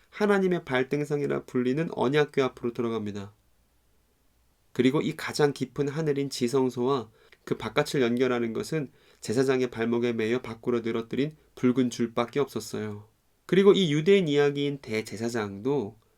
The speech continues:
한 사람의 등장과 함께 이렇게 충격적으로 재해석되었습니다. 이번에 히브리서 사 장을 한번 볼게요. 거기 십사 절부터 십육 절에 보면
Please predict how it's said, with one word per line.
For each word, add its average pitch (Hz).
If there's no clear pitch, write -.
한 196
사람의 175
등장과 113
함께 113
이렇게 170
충격적으로 180
재해석되었습니다. 113
이번에 135
히브리서 240
사 -
장을 170
한번 151
볼게요. 107
거기 113
십사 -
절부터 185
십육 165
절에 131
보면 127